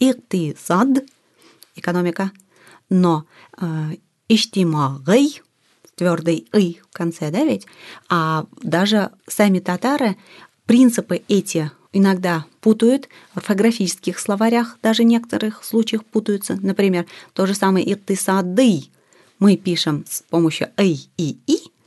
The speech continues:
а в некоторых случаях, как мягкий вариант, в арабском яз-, языке пишется через «и», а в татарском слышится «ый», твердое слово. Поэтому путаница получилась. Чтобы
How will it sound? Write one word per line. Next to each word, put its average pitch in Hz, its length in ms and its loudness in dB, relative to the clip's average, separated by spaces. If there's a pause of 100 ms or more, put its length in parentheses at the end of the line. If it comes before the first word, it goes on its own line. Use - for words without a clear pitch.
(340)
а 160 120 -2
в 151 40 -4
некоторых 285 380 -2
случаях, - 440 -4 (360)
как 240 200 -4
мягкий 156 360 -2
вариант, 151 420 -4
в 175 60 -4
арабском 190 460 -2 (140)
яз-, 180 220 -10
языке 185 460 -2
пишется - 400 -4
через 165 500 -4
«и», 330 140 4 (440)
а 165 320 -2
в - 80 -18
татарском 180 560 -4
слышится 233 580 -4 (100)
«ый», 208 200 2 (100)
твердое 180 440 0
слово. 160 460 -6 (340)
Поэтому 220 460 0 (320)
путаница 302 460 2
получилась. 247 640 -2 (680)
Чтобы 220 400 2